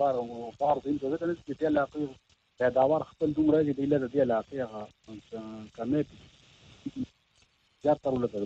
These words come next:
بار مطلب، بار پنجاب سایډ نه دلته دي راځي. دې سایډ نه بار د غنم ځینې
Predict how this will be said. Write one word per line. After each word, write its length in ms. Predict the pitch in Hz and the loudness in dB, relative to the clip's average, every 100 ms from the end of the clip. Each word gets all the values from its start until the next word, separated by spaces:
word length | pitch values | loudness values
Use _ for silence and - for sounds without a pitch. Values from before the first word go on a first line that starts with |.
| - 135 | -2 0
بار 120 | 139 127 | 2 0
مطلب، 200 | 110 113 120 117 117 117 113 - | -6 -12 -4 -2 0 0 0 0
بار 160 | 139 139 113 - | 2 2 -2 -4
پنجاب 320 | 117 113 151 147 | -4 0 -2 -2
سایډ 160 | 131 120 | -8 -10
نه 40 | 117 | -8
دلته 180 | 135 - 92 | -8 -8 -10
دي 80 | 98 | -10
راځي. 220 | 85 - _ _ _ _ _ _ | -10 -14 _ _ _ _ _ _
دې 100 | 151 143 | -4 -2
سایډ 160 | 143 127 | -2 -2
نه 100 | 117 - _ _ | -4 -8 _ _
بار 120 | 123 127 | -6 -4
د 40 | - 220 214 | -4 -8 -8
غنم 180 | - 240 214 | -6 -6 -4
ځینې 180 | 226 | -4